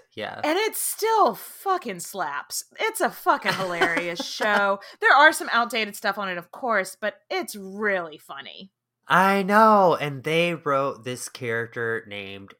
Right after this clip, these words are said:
Speaker 1: Sue Ann. And I, spoiler-ish alert, um, Sue Ann is based, like, uh, Blanche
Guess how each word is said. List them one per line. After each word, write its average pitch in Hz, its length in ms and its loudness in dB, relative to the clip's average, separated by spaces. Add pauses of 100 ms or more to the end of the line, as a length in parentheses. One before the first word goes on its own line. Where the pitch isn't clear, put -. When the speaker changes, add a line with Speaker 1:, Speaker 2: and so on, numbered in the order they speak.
Speaker 1:
Sue 95 440 -12
Ann. 90 520 -14 (580)
And 123 560 -4 (220)
I, 113 240 -2 (1080)
spoiler-ish 196 1160 -4 (100)
alert, 220 480 -4 (280)
um, 127 300 0
Sue 185 400 -4
Ann 180 520 -2
is 120 460 -8
based, 117 680 -6 (340)
like, 107 380 -4 (200)
uh, 95 480 -4 (160)
Blanche 101 800 -10